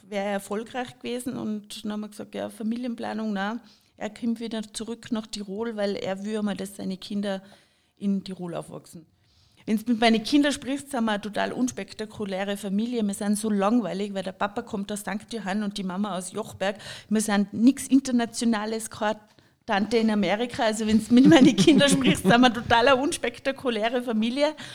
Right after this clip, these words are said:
Was aber auch was Schönes ist. Sie haben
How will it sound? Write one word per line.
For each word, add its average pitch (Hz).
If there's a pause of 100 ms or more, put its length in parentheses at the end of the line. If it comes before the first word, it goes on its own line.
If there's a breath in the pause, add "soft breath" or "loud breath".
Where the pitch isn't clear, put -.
(480 loud breath)
Was 233
aber 311 (440)
auch 285
was 277
Schönes 185
ist. 190
Sie 214
haben 208